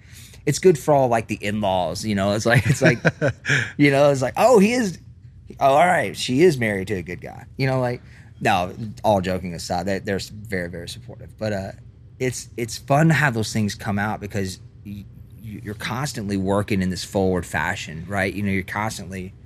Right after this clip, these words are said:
Speaker 1: "What am I gonna do today? What's the best song I've ever written? The one I wrote yesterday or the one I'm going to write today?" You know,
Speaker 2: Yeah.
Speaker 1: and,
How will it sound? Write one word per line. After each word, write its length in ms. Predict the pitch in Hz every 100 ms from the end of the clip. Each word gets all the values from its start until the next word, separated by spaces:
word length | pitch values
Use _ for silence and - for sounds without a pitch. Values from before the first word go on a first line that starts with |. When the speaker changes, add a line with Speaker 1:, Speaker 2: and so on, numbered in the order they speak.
| - - - - -
Speaker 1:
"What 160 | 113 110
am 80 | 110
I 80 |
gonna 220 | 104 101 95
do 200 | 98 90
today? 400 | - 98 87 80
What's 260 | 110 131 -
the 60 |
best 280 | 117 117 113
song 240 | - 110 104
I've 100 | 104
ever 200 | 104 95
written? 300 | 92 62 82
The 60 | 87
one 180 | 104 110
I 80 | 110
wrote 260 | 107 98
yesterday 640 | 85 92 - 82 67 - -
or 140 | 123 123
the 80 | 104
one 220 | 110 110
I'm 100 | 107
going 220 | 101 98
to 40 |
write 240 | 98 92 -
today?" 440 | 95 78 53 - -
You 120 | 104
know, 60 | 95
Speaker 2:
Yeah. 140 | 101
Speaker 1:
and, 160 | 87